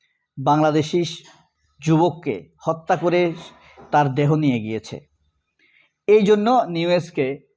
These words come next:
নিউ এজ ইসলাম বদ্দিশী, কিন্তু আমার ভালো লাগে। দেখেন, সীমান্তে মানুষ হত্যা হয়েছে, তারা এটা প্রথম পৃষ্ঠায় দিয়েছে।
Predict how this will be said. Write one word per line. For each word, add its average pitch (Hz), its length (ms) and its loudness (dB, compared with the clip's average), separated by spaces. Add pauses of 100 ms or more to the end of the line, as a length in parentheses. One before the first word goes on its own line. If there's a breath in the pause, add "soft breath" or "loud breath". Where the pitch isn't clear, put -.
(120)
নিউ 156 180 -2
এজ 175 160 -2
ইসলাম 190 340 -2
বদ্দিশী, 139 520 -4
কিন্তু 156 580 -4 (500 soft breath)
আমার 151 200 2
ভালো 131 240 -2
লাগে। 104 320 -4
দেখেন, 151 340 -2 (380 soft breath)
সীমান্তে 208 480 0
মানুষ 180 320 0
হত্যা 170 220 -4
হয়েছে, 143 280 0
তারা 143 220 0
এটা 147 140 0
প্রথম 156 340 -4
পৃষ্ঠায় 135 320 -4
দিয়েছে। 101 320 -10